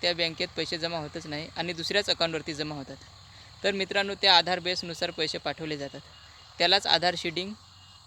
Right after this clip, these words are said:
असे म्हणतात. तर मित्रांनो, आपल्या आधार कार्डला कोणती बँक लिंक आहे तेच आपण या व्हिडिओमध्ये चेक करणार आहोत. चला तर मग व्हिडिओला सुरुवात करूया. सर्वात आधी मोबाईलच्या Google-मध्ये या.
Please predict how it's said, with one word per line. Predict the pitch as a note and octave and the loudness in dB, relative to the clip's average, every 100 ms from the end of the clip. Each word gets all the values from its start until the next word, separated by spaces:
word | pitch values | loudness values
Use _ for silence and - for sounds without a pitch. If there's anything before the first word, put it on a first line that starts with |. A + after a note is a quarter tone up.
| - - - - - - - - | -20 -20 -20 -20 -20 -20 -14 -6
असे | D#3 | -2
म्हणतात. | E3+ D3 B2+ A#2 - - - - - - - - F#3+ | 0 -2 -6 -12 -16 -20 -20 -20 -20 -20 -20 -8 -4
तर | F#3+ | -2
मित्रांनो, | F#3 F#3+ F#3+ F#3 - - | -2 -2 -2 -4 -8 -8
आपल्या | D#3 F3 F3 | -8 -2 0
आधार | E3+ F3 | 0 -2
कार्डला | F3 D#3+ E3 | -2 -4 -4
कोणती | E3 E3 D#3+ F#3 | -6 -8 -6 -2
बँक | F3 F3 E3 | -2 -2 -4
लिंक | E3+ D#3+ | -6 -6
आहे | D#3+ F3 - | -8 -10 -6
तेच | F#3+ G3 | -2 2
आपण | F3 F3+ | 0 0
या | E3+ | -2
व्हिडिओमध्ये | E3 D#3+ E3 D#3+ D#3 F#3+ - - | -2 -2 -4 -4 -6 -8 -10 -4
चेक | F#3 - | -4 -4
करणार | D#3 D3 | -6 -6
आहोत. | C3+ C#3 - - - | -8 -14 -20 -20 -6
चला | E3 F3+ F3+ | 2 2 2
तर | F#3 | -2
मग | F3 | -2
व्हिडिओला | E3 D#3+ E3 D#3+ | -6 -6 -6 -6
सुरुवात | D#3+ - D#3 - | -8 -8 -10 -10
करूया. | C3 B2+ - - - - - - - - - - - - - - - _ _ _ _ _ _ _ _ - | -14 -14 -16 -20 -20 -20 -20 -20 -20 -20 -20 -20 -20 -20 -20 -20 -20 _ _ _ _ _ _ _ _ -14
सर्वात | - F3 E3 E3+ | -6 0 2 2
आधी | E3 E3+ | 0 0
मोबाईलच्या | E3+ E3 E3 E3+ D#3+ | -2 0 0 0 -2
Google-मध्ये | D#3+ E3+ E3 D3+ | 0 -2 -2 -2
या. | D3+ | -4